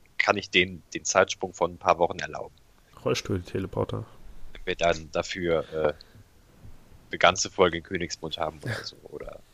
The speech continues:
Speaker 1: immer wieder Sprünge, Königsmund, die Reise, Königsmund, die Reise oder sonst was.
Speaker 2: Großer Twist,
Speaker 1: Ich
Speaker 2: Eddard Stark lebt noch.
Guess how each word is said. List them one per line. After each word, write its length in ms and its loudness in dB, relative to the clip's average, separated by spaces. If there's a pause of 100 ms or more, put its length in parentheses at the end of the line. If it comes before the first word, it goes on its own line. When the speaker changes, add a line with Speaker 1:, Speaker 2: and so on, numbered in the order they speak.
(220)
Speaker 1:
immer 200 4
wieder 200 6
Sprünge, 440 8
Königsmund, 760 -2 (260)
die 40 0
Reise, 380 4
Königsmund, 560 -14
die 60 -18
Reise 400 -4
oder 180 -12
sonst 360 -14
was. 220 -10 (680)
Speaker 2:
Großer 320 -2
Twist, 300 6
Speaker 1:
Ich 80 10
Speaker 2:
Eddard 200 6
Stark 300 0
lebt 240 -10
noch. 240 -8